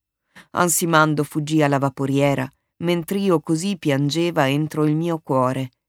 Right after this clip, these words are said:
e di polletri una leggiadra schiera, annitrendo, correa lieta al rumore.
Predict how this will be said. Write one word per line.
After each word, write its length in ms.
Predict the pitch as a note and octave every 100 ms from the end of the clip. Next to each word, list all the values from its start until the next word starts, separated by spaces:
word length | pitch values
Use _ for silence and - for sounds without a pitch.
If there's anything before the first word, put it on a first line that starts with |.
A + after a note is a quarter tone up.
| _ _ _ -
e 140 | D#3+
di 200 | E3+ D#3+
polletri 840 | - E3+ F3 F3 A3 - G#3+ G#3+
una 260 | F#3 D#3+ D3+
leggiadra 800 | D3+ D3 E3 E3 D#3 D#3+ D#3 D#3+
schiera, 640 | - - D#3 C#3+ D3+ E3+ F3 _ _ -
annitrendo, 840 | F#3+ F#3+ F#3 G3 F3+ F#3 G3 F#3
correa 480 | - D#3 D#3 E3+ D3+
lieta 560 | D3+ D#3 D3 D#3+ - D3
al 140 | D3
rumore. 600 | E3 E3 C#3+ B2+ C3+ C#3